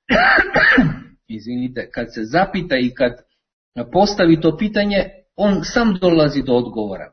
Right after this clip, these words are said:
Ne može, ne mogu da postoje dve liturgije. Ako već ne, su podeljene crkve i ako služe različite liturgije na kome ne saslužuju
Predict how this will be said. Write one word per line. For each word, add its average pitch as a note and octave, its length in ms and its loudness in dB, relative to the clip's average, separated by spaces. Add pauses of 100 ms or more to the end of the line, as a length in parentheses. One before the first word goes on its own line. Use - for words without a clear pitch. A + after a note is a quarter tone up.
(640)
Ne E3+ 220 4
može, A3 280 4 (300)
ne E3 140 2
mogu A3 180 0
da G#3 120 -2
postoje G3+ 340 -4
dve D#3 200 0
liturgije. - 680 -6 (600)
Ako C#3 280 0
već B3 260 2 (1000)
ne, D#3 260 4 (540)
su D#3 260 -6
podeljene B2+ 720 0
crkve - 540 -10 (280)
i C4 120 0
ako D#3 180 -2
služe G#3+ 340 -2
različite A3 600 0
liturgije F#3 560 -2
na E3+ 200 -6
kome G3+ 260 -4
ne F#3+ 340 -2
saslužuju E3+ 1000 0